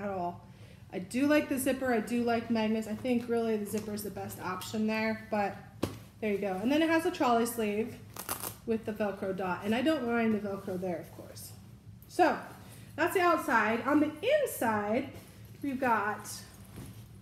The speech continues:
a key bungee. That's nice. I think on the mini puddle jumper, it's not a bungee, it's just a little nubby loop. Um,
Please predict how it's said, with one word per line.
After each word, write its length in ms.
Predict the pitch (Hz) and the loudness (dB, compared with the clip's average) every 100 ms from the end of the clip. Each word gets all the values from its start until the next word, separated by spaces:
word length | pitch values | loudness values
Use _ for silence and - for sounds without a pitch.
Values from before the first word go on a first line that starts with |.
| - - - - | -20 -20 -18 -18
a 40 | - | -14
key 280 | - 311 | 4 4
bungee. 600 | 320 226 208 220 226 370 - - - - - - | 6 2 2 2 0 0 -4 -16 -20 -20 -18 -14
That's 240 | 220 - | -12 -6
nice. 480 | 214 180 220 285 - - - | -4 -2 -2 -4 -8 -14 -14
I 40 | - | 2
think 200 | 330 381 | 2 2
on 120 | 427 | 2
the 80 | 370 | 4
mini 240 | 359 359 | 6 4
puddle 260 | 302 294 269 | 2 0 2
jumper, 440 | 240 226 226 214 | 2 0 0 -2
it's 160 | 208 - | -4 -2
not 280 | 220 214 226 | 0 2 0
a 40 | |
bungee, 540 | 214 208 220 208 196 180 | -2 2 2 2 0 0
it's 180 | 175 | -4
just 300 | - 196 196 | -6 -6 -6
a 60 | 202 | -6
little 300 | 190 190 190 | -4 -2 -2
nubby 680 | 180 190 185 196 202 202 196 - - 214 | 0 0 0 0 -2 -4 -10 -16 -14 -6
loop. 340 | 190 247 262 - - - - - - | -2 -2 -4 -14 -20 -20 -20 -20 -10
Um, 480 | 208 208 202 202 | -6 -4 -2 -4